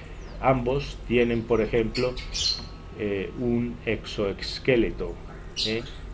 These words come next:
Mientras que nosotros no tenemos exoesqueleto, eh, o una, una cubierta que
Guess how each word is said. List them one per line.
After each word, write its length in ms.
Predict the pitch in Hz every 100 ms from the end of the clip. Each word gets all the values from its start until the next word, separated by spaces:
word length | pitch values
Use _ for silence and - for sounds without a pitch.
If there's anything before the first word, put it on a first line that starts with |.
| 113
Mientras 360 | 113 110 117
que 120 | -
nosotros 480 | 107 95 117 - 117
no 140 | 110 104
tenemos 640 | 107 101 104 104 101 -
exoesqueleto, 1040 | 98 - - 95 - - 123 113 85 - - - - - - - - - - -
eh, 260 | 101 95 90
o 60 |
una, 500 | 104 110 110 107 101 92 - - 113
una 380 | 110 107 104 92 -
cubierta 540 | 113 107 110 - 110 104
que 440 | 107 101 90 92